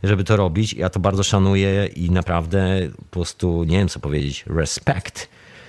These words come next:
Sam to robię, także nie mogę złego słowa powiedzieć o takich ludziach. Także w ogóle pozdrawiam, e, Porozmawiajmy T V. Bardzo serdecznie Aleksa.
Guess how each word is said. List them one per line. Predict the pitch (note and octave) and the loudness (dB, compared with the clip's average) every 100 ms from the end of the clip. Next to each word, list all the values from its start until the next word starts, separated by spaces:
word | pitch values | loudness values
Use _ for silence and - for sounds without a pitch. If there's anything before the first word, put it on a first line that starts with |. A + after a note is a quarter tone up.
| - - - _ - | -20 -20 -20 _ -4
Sam | - C#3 | 2 4
to | B2 | 4
robię, | F2+ E2+ | 4 2
także | F2+ F2+ F#2+ F#2+ | 0 0 2 4
nie | F#2+ G2 G2+ | 4 4 4
mogę | G2+ G2+ | 2 0
złego | F2 E2 G2+ B2+ C3+ C#3 | -2 -2 0 2 2 0
słowa | - D3+ B2 A2 | 0 2 2 2
powiedzieć | G#2+ F#2 | 2 2
o | |
takich | F#2 F2+ F#2 | 0 -2 -2
ludziach. | F#2+ E2+ D#2 | 0 0 -2
Także | - F2+ | -2 0
w | G2+ | 0
ogóle | C#3+ | 0
pozdrawiam, | D3 F#2 F2 D#2+ E2+ F2 | 0 0 0 2 0 0
e, | F2+ F2+ | 0 0
Porozmawiajmy | - F2 F2 E2+ E2 D#2+ | -2 0 2 4 2 0
T | F2 | -2
V. | D#2+ | -4
Bardzo | E2+ E2+ | -4 -4
serdecznie | D#2+ E2+ F2 F2 | -6 -8 -4 -2
Aleksa. | D#2+ D#2 - G2 | -2 -2 -2 -4